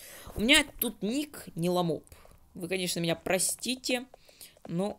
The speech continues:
уж так вот мне пришлось играть. Смотри-ка. А, я на какой-то сервер подключился, не знаю. Ну, какой-то сервер. Я играю за, вот за пацанчика такого вот анимешного. Стиль прикольный, стиль интересный, стиль милашный, чудесный.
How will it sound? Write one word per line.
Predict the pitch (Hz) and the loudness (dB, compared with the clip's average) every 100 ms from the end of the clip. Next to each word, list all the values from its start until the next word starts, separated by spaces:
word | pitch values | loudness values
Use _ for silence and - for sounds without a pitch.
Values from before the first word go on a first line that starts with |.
| - | -6
уж | 165 - | -4 -4
так | - 165 - | -4 -4 -4
вот | 165 - | -6 -4
мне | 156 156 | -6 -6
пришлось | - 156 - - 151 151 - - | -8 -6 -6 -6 -4 -2 -2 -4
играть. | 160 170 - | -4 -4 -4
Смотри-ка. | - 170 170 - - - - - - - - - - - - | -4 -4 -8 -12 -16 -20 -20 -16 -14 -14 -14 -14 -14 -12 -4
А, | 170 165 165 | 0 2 4
я | 220 311 | 4 4
на | 320 | 0
какой-то | 277 269 233 | 0 2 6
сервер | - 294 180 190 | 8 8 8 4
подключился, | 202 220 226 226 247 226 214 | 2 -4 -2 0 4 6 6
не | 190 165 | 4 0
знаю. | 156 139 139 143 | -2 -4 -6 -4
Ну, | 170 247 320 302 - | -2 0 -2 -4 -8
какой-то | 208 - 226 175 | -6 -2 0 0
сервер. | - - - | 0 -2 -4
Я | 208 254 | 2 2
играю | 196 180 | 4 4
за, | 156 | 4
вот | 156 | 2
за | 180 | 0
пацанчика | 180 208 254 277 269 220 | 4 6 6 4 -2 -2
такого | - - 180 170 | -4 -2 -2 0
вот | 170 - | -2 0
анимешного. | 180 180 190 185 170 170 165 175 - - - - - | 0 0 0 0 0 -2 -4 -8 -10 -18 -14 -10 -4
Стиль | - 214 180 | -2 -2 -4
прикольный, | - - 277 269 247 | -4 0 -2 -2 -4
стиль | - - 170 - | -8 -6 -6 -6
интересный, | 214 220 269 269 262 - 220 214 | -8 -2 0 2 2 0 -2 -6
стиль | - 185 | -4 -4
милашный, | 175 214 240 240 226 - 202 | -4 -4 -4 -4 -4 -6 -8
чудесный. | - 269 185 226 220 208 | -8 -6 -4 0 0 0